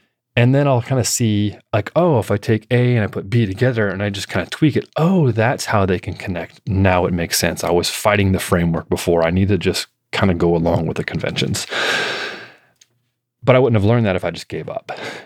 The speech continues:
And I think a lot of people just feel that they're not smart enough because they don't get it. But you, uh, throw me in, you tell me to go, "Hey, Don, go write some Rust code."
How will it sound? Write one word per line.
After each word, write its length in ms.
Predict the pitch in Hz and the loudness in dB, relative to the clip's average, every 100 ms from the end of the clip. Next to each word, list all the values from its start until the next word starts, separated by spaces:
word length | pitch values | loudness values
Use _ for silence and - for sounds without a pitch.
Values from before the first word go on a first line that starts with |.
| - | -4
And 420 | 113 104 98 95 | 2 4 4 2
I 80 | - | -2
think 220 | 110 110 | 0 0
a 40 | 95 | 2
lot 220 | 90 98 | 2 0
of 80 | 95 | 0
people 340 | 101 92 90 | 0 0 -2
just 220 | 87 95 | 0 -2
feel 200 | - 110 | 0 0
that 120 | 92 85 | 0 0
they're 140 | 87 | 0
not 180 | 87 - | 0 -2
smart 300 | - 117 120 | 0 0 2
enough 440 | 120 117 - - _ 95 | 0 0 -4 -16 _ -8
because 300 | 90 - 85 | -4 -2 0
they 80 | 87 | 0
don't 200 | 85 82 | -2 0
get 160 | 107 | 2
it. 120 | 113 | 2
But 220 | 104 98 - _ _ _ - - - _ _ _ _ _ _ _ _ _ _ _ _ _ | 2 0 -2 _ _ _ -12 -12 -14 _ _ _ _ _ _ _ _ _ _ _ _ _
you, 520 | 143 107 123 135 135 | 0 4 4 4 4
uh, 160 | 135 123 | 2 2
throw 220 | - 135 | 0 2
me 140 | 139 | 2
in, 100 | 127 - | 0 -2
you 140 | 123 | -8
tell 120 | 143 - | -2 0
me 80 | |
to 80 | 156 | 2
go, 220 | 135 127 - - | 2 0 -2 -4
"Hey, 320 | 123 127 104 - _ - | 0 2 0 -4 _ 0
Don, 240 | 107 90 | 2 2
go 240 | 92 101 | 2 2
write 240 | 110 101 120 | 4 2 0
some 220 | - 87 | -2 0
Rust 320 | 90 90 - | 0 -2 -4
code." 280 | - 85 - | -6 -6 -6